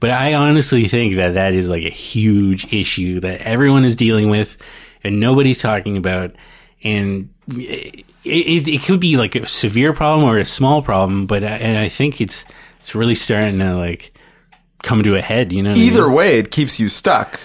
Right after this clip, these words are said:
Speaker 1: Yeah.
Speaker 2: Because I know that you wanna be successful.
Speaker 1: For sure, I do.
Speaker 2: You're just afraid to be
Speaker 1: <laughs> Just,
Speaker 2: successful.
Speaker 1: just afraid. And, uh, it, definitely technology is a part of that, right?
Speaker 2: Right.
Speaker 1: Like,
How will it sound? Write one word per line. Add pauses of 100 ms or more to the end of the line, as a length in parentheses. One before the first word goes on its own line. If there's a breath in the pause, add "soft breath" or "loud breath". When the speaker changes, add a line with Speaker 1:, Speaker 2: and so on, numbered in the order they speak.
(100)
Speaker 1:
Yeah.
Speaker 2:
Because
I
know
that
you
wanna
be
successful.
Speaker 1:
For
sure,
I
do.
Speaker 2:
You're
just
afraid
to
be
Speaker 1:
<laughs>
Just,
Speaker 2:
successful.
Speaker 1:
just
afraid. (140 loud breath)
And,
uh,
it,
definitely
technology
is
a
part
of
that,
right?
Speaker 2:
Right.
Speaker 1:
Like,